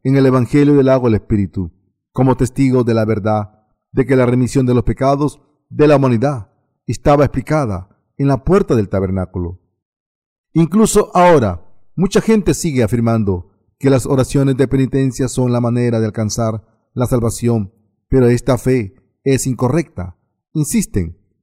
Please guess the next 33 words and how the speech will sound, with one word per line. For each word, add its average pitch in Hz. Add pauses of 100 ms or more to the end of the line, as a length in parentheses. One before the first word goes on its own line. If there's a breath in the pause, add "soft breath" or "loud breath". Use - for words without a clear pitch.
(140)
en 131
esto 160 (320)
porque 139
no 139
reconocen 139
la 131
verdad 101 (400)
que -
se 131
muestra 123
en 123
los 117
cuatro 120
colores. 117 (480)
Por 208
tanto, 92 (480)
los 131
cuadros 175
que -
hicieron 151
del 107
tabernáculo 110 (180)
eran 127
de 117
color 117
rojo. 110 (360)
Los 123
otros 135
colores 127
casi 123
nunca 127
se -
presentaban. 120